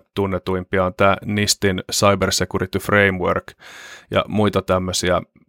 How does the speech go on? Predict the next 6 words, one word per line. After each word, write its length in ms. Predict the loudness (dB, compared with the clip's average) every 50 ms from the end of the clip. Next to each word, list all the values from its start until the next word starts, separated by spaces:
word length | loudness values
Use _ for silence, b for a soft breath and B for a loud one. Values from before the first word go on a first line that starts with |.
| _ _ -12
minkä 400 | -6 -4 -4 -2 2 4 4 4
avulla 280 | 4 4 2 0 0
pystytään 540 | 0 -2 -4 -6 -4 -6 -4 -2 0 0 2
itse 280 | 2 0 0 0 0 2
arvioimaan. 760 | 4 4 2 2 2 0 -2 -2 -2 -4 -4 -4 -4 -4 -2
Ja 120 | -2 -4